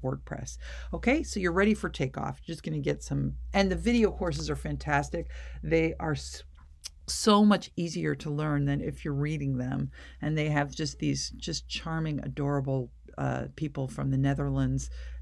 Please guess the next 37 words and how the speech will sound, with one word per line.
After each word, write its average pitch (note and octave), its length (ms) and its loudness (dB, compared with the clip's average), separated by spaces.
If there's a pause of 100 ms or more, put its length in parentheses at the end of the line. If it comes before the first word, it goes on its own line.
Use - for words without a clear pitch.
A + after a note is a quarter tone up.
that C#3+ 320 6 (340)
are C#3 520 4
smartinas, C#3 960 0
just, - 400 -10
and, C#3 180 -2 (300)
and D3 220 -2 (100)
just - 380 -6
giving D#3 260 -2
you C#3+ 180 2
all C#3+ 200 0
the C#3+ 80 0
goods C#3 340 -2
you C#3 80 -2
need, C3+ 320 0 (320)
but D#3+ 100 0
in D#3 140 0
a D3 40 2
visual D3 360 2
format, C#3 640 2 (240)
in D3 80 -2
a C#3+ 60 2
short - 640 2
visual D3+ 280 -2
format. C#3 420 0
All D#3 200 -2
the D#3 80 -6
videos C#3+ 480 0
are C#3 40 0
usually C3+ 320 -2
under C3 220 0
four C3+ 320 -2
minutes B2+ 400 0
that C3+ 140 -8
keep C3+ 200 -6
you B2+ 200 -4
really C#3+ 260 -4
interested. - 540 -10